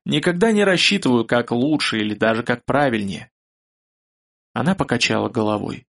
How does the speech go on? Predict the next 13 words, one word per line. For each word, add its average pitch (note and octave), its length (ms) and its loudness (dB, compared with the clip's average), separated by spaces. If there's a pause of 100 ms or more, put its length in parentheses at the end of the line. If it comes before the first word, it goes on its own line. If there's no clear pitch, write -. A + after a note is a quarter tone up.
(480)
Глаза C3 440 2
её D#3 200 4
были C3+ 260 2
полны A#2 380 0
слёз. - 480 -4 (840)
«И B2 120 -2
ты, D3+ 380 2
и C3 40 2
твои C3+ 340 2
друзья. B2+ 600 -2 (260)
Зачем? C3 680 0
Ну D#3 120 2
зачем?» G#3 680 4